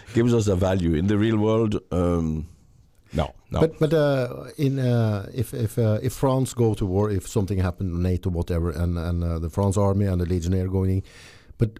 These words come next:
Speaker 2: is it also a myth normally the Legion is the first group in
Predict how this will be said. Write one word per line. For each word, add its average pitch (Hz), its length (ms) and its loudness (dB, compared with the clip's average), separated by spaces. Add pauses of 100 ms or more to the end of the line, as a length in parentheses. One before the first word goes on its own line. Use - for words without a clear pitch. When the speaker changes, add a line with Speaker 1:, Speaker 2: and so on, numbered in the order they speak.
(360)
Speaker 2:
is 107 140 0
it 135 60 6
also 139 280 2
a 123 40 0
myth 117 340 -2 (220)
normally 107 580 2 (280)
the 107 80 0
Legion 98 440 2 (220)
is - 360 -2
the 101 80 0
first - 580 -2 (320)
group 101 280 2
in 135 260 0